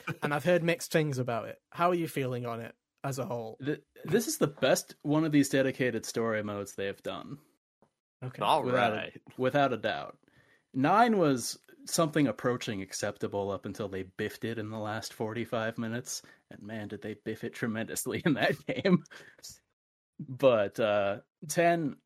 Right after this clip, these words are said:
Speaker 3: was real bad because they were working off the bones of the aftermath of nine, and also a lot of it just didn't make sense. And eleven,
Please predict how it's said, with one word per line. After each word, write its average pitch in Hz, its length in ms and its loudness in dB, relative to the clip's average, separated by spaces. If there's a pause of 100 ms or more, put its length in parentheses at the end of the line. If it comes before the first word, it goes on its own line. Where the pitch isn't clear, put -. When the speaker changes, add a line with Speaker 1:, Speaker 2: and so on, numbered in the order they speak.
(640)
Speaker 3:
was 117 420 -4
real 110 240 0
bad 107 320 -2
because 113 240 -8
they 107 100 -4
were 104 140 -4
working 113 300 -4
off 101 200 -6
the 95 60 -10
bones 107 540 -4
of 95 240 -10 (300)
the 113 160 -2
aftermath 95 680 -2
of 90 160 -18
nine, 95 400 -10
and 92 320 -14 (560)
also 95 340 -8
a 90 60 -6
lot 92 220 -8
of 92 80 -12
it 90 100 -10
just - 200 -14
didn't 98 200 -10
make 101 200 -14
sense. 107 240 -8
And 107 100 -6
eleven, 131 420 0